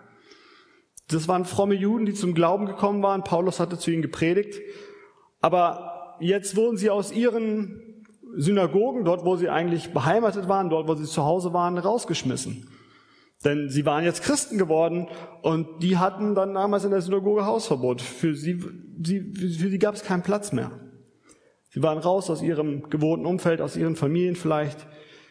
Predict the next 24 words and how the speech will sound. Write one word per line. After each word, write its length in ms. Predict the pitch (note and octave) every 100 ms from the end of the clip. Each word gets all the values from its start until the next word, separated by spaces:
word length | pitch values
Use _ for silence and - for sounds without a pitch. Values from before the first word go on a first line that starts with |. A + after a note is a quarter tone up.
| _
Sie 180 | - C#3
wurden 360 | D3 D3 C#3 C3
im 160 | C#3+
alltäglichen 500 | D3 D#3+ E3+ D#3 D#3
Leben 220 | D#3 E3+
unterdrückt, 500 | E3+ E3 D3+ E3+ G#3
es 100 | -
wurde 160 | F3 F3+
schlecht 280 | F3+ G#3 G#3
über 100 | F#3+
sie 100 | F3+
geredet, 520 | F3 F#3+ G#3 G#3 G3+ - - - - - -
ihnen 160 | - F3
wurde 160 | F#3 F#3+
das 120 | F#3
Leben 240 | F#3+ G#3
schwer 260 | D#3 C#3+ C3+
gemacht. 300 | B2 A#2 - -
Manche 320 | D3+ F3 G3+ F3+
wurden 200 | F#3+ E3+
sogar 220 | D#3+ D#3+
gefoltert 640 | C#3+ C#3+ F3+ E3+ E3+ D#3
und 80 | D#3+
getötet. 580 | D3+ - D#3+ - -